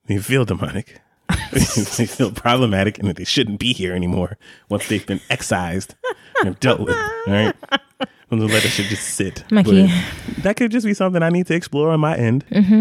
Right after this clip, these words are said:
Speaker 1: in therapy.
Speaker 2: I'm not even talking to you about therapy.
Speaker 1: <laughs> That, that'll be something I'll do.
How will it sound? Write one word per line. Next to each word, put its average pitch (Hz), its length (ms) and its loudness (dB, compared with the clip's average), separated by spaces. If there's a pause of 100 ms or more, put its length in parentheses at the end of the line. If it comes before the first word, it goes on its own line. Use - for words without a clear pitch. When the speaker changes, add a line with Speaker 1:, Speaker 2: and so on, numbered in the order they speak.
(120)
Speaker 1:
in 147 100 2
therapy. 123 440 0 (880)
Speaker 2:
I'm 208 120 2
not 185 120 2
even 156 140 0
talking 156 180 0
to 156 60 0
you 147 40 0
about 147 160 0
therapy. 151 500 0 (180)
Speaker 1:
<laughs> 135 260 -2
That, 147 180 -2
that'll 147 200 2
be 160 80 0
something 156 320 0
I'll 160 180 2
do. 120 240 0